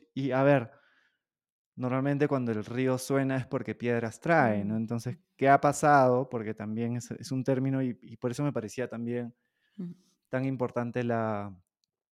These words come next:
Speaker 1: la certificación. Entonces, si una persona que hace cere-, ceremonias de, de, de cacao, cosas alternativas, que a mí me parece maravilloso lo que hacen, no estoy para nada yendo desde un plano despectivo, sino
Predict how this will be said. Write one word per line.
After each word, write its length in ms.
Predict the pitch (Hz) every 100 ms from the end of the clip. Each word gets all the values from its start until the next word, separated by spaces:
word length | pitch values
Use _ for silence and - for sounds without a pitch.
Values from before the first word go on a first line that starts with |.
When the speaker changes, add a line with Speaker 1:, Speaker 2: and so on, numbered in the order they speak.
| _
Speaker 1:
la 200 | 135 120
certificación. 800 | - 120 117 131 127 127 147 120
Entonces, 360 | 117 123 120 117
si 160 | -
una 160 | 147 165
persona 540 | 156 139 160 143 120
que 100 | -
hace 220 | 123 123
cere-, 340 | 131 - 120 110
ceremonias 800 | - - 117 123 139 139 127 113
de, 260 | 110 107 - _ _ _ _ _ _ _ _ _ _
de, 320 | - 113 117
de 160 | 110 117
cacao, 680 | 120 117 135 135 131 123 117
cosas 220 | 120 131
alternativas, 540 | 131 120 110 110 135
que 80 | 139
a 60 | 135
mí 60 |
me 60 | 190
parece 280 | 175 156 165
maravilloso 520 | 151 131 113 123 139
lo 120 | 123
que 80 | 120
hacen, 200 | 113 113
no 80 | 127
estoy 260 | 123 135
para 200 | 135 123
nada 260 | 117 123 123
yendo 260 | 123 123 123
desde 140 | 110
un 100 | 120
plano 240 | 120 123 127
despectivo, 500 | 123 120 107 117 120
sino 440 | - 117 117 120